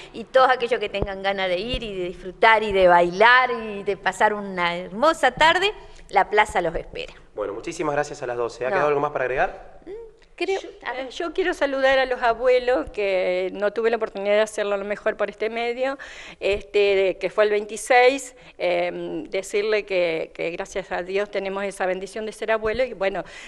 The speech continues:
Speaker 3: que, em, vayan y disfruten mucho ese día con, con toda su familia y que, que Dios los bendiga.
Speaker 2: Bueno, eh, algo que es muy importante, Virginia,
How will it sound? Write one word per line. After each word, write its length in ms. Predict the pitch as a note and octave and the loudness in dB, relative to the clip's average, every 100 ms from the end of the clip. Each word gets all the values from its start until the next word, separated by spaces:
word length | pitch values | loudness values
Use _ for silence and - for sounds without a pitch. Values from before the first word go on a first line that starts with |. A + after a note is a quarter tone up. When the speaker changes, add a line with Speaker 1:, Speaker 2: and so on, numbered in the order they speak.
| - - | -20 0
Speaker 3:
que, 300 | F#3 F3 E3+ | 2 4 2
em, 420 | F3 F3 F3 F3 | -4 -10 -10 2
vayan 440 | G3+ A3 C4 A#3+ | 2 4 0 0
y 160 | G#3+ F#3 | -2 -4
disfruten 1080 | F#3+ - G3+ G3 G3 G#3+ G3 F#3+ F3+ E3+ - - | -8 -4 -2 -2 2 0 0 -4 -8 -10 -14 -16
mucho 600 | F3+ F#3+ G#3 G#3 - G#3 | -10 -6 -6 -8 -4 -2
ese 300 | G3+ G3+ F3 | -2 -4 -6
día 400 | F#3 G3 G3+ G#3 | -6 -2 2 0
con, 340 | G3+ D#3+ D#3 - - | -2 -10 -10 -20 -10
con 140 | D#3+ | -6
toda 120 | F#3 | -6
su 140 | F#3+ F#3+ | -6 -8
familia 580 | F#3+ F#3 F#3 G3 A3 G#3 | -8 -8 -8 -4 -4 -4
y 80 | |
que, 380 | - E3 D#3+ - - - _ _ - _ _ | -6 -8 -6 -12 -20 -20 _ _ -20 _ _
que 120 | E3 | -10
Dios 200 | E3 F3 | -8 -6
los 120 | F#3+ | -8
bendiga. 460 | E3+ E3 D#3+ D3+ E3 _ _ _ | -8 -12 -12 -14 -16 _ _ _
Speaker 2:
Bueno, 360 | G#3 F#3 C#3+ - | -6 -4 -4 -4
eh, 220 | G3+ F3+ - - | -4 -4 -6 -6
algo 200 | A#3+ A#3 | -2 -2
que 100 | F#3 | 0
es 40 | |
muy 100 | F#3+ | -2
importante, 380 | F3 E3 G3+ F3+ | 0 -2 -2 -4
Virginia, 400 | D3+ E3+ E3+ D#3 | -8 -6 -6 -6